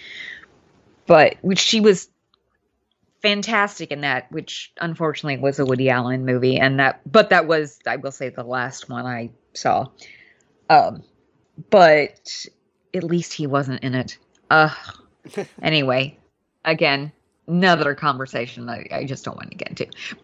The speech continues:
Speaker 1: But Jennifer Tilly was fucking fantastic. Um, she's delivering these great one-liners, and sh-, and, you know, and works, you know, balances well with Brad Dourif, and,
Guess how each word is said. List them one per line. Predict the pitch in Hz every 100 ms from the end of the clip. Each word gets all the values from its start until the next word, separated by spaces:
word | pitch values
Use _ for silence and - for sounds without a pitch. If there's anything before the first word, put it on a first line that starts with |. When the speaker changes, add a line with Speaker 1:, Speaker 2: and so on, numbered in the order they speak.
| _
Speaker 1:
But | 247
Jennifer | 196 233 185 165
Tilly | - 220 165
was | 131 143 139 - _ _ _ _ _ -
fucking | 175 165 143
fantastic. | 139 135 135 110 - - 50 _ _ _ _ _ - _ - - _ _ _ -
Um, | 208 202 190 185 170 160 - _ -
she's | - 269 294
delivering | 233 240 233 240 220
these | 208 208
great | 214 208 180
one-liners, | 190 196 185 185 190 190 190
and | - 180 180
sh-, | -
and, | 160 175 165 - _ _
you | 185 180
know, | 170 170
and | 170 175 170 -
works, | 165 185 - - 185
you | 196
know, | 180 160
balances | 175 175 196 226 196
well | 165 180 175 175
with | 170 -
Brad | 160 165 165 165 147
Dourif, | - 196 214 214 202 196 - -
and, | 202 196 190 190 190